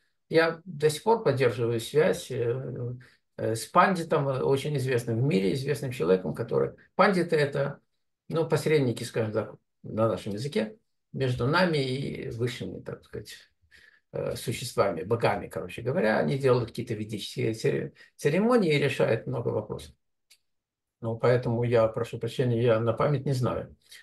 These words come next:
Но на Фейсбуке у меня есть. У меня есть это всё, там и есть, э, как он выглядит. Наверное, его можно найти, вообще-то говоря. Если взять фотографию, поместить, то распознавать, э,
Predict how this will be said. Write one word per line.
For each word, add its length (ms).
Но 240
на 120
Фейсбуке 560
у 80
меня 240
есть. 460
У 80
меня 220
есть 360
это 240
всё, 300
там 220
и 60
есть, 640
э, 200
как 240
он 120
выглядит. 500
Наверное, 440
его 180
можно 360
найти, 340
вообще-то 420
говоря. 400
Если 240
взять 380
фотографию, 640
поместить, 500
то 160
распознавать, 800
э, 400